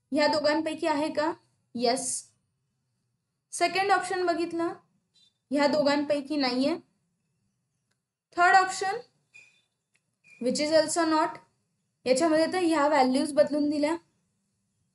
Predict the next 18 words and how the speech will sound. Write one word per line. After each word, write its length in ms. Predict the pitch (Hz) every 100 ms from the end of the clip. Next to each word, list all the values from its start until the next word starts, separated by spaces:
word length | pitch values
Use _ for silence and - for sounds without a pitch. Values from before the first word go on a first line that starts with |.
| _
फोर्थ 320 | 359 370 427
ऑप्शन 460 | 359 320 - 311 311
पण 300 | 302 277 294
करेक्ट, 360 | 285 262 262 _
इनकरेक्ट 540 | 269 269 285 285 285 311
आहे. 100 | 339 _ _ _ _ _ _ _ _ _ _ _
So 260 | 320 339 - - _ _ _
कॉन्जुगेट 600 | - 269 277 294 311 370 -
पेअर 220 | 330 302
आपल्याला 340 | 311 311 311
कुठली 320 | 311 302 277 302
मिळाली 380 | 311 277 262
मग? 200 | 262 254 262 _ _ _ _ _
मायनस 760 | 240 254 247 254 294 427 - - _ _
टू 280 | 339 302 339 _ _ _ _ _ -
under 340 | 294 359 440
root 180 | 392 247
of 200 | 254 262